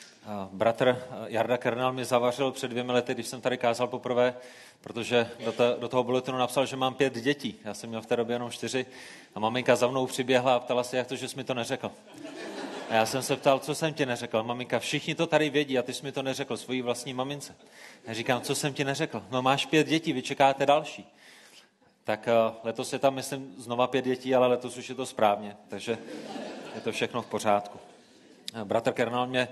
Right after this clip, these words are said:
strategicky umístil před oběd, protože ví, že těch čtyřicet minut je, eh, v mém pojetí, eh, mise nemožná,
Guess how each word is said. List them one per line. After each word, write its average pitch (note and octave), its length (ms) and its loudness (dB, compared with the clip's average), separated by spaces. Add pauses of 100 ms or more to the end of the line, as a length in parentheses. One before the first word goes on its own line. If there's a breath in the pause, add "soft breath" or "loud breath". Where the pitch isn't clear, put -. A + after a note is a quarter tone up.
(200 loud breath)
strategicky B2+ 720 0
umístil C3+ 420 -2
před C3 220 -2
oběd, C3 380 2
protože B2+ 360 -6
ví, B2 160 -4
že B2+ 140 -4
těch C3 160 -2
čtyřicet B2+ 460 -4
minut C3 280 -6
je, C3 160 6 (360 loud breath)
eh, A2+ 100 -2
v A2+ 80 -6
mém B2+ 220 0
pojetí, B2+ 540 2
eh, - 40 -14 (440)
mise A#2+ 380 0
nemožná, B2+ 680 2